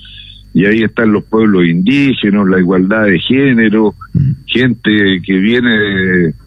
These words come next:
Speaker 1: representando un determinado sector, una determinada aspiración.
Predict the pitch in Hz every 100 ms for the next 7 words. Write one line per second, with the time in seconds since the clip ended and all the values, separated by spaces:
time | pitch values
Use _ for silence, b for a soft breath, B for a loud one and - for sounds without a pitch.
0 | - - - - 98 92 - 92 - 117
1 | 113 107 98 90 92 90 95 113 120 117
2 | 104 85 - 131 139 139 127 113 104 101
3 | 95 92 92 95 104 120 117 104 95 92
4 | 78 - 87 87 - 95 95 - 147 147